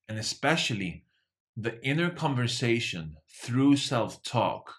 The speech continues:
that you tell yourself, is crucial to create your life.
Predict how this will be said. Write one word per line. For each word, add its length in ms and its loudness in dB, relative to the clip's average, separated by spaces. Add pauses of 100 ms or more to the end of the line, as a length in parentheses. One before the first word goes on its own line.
(160)
that 120 -4
you 200 -10
tell 360 2
yourself, 640 -4 (500)
is 160 -2
crucial 840 -2
to 100 -6
create 560 -6
your 160 -10
life. 480 -10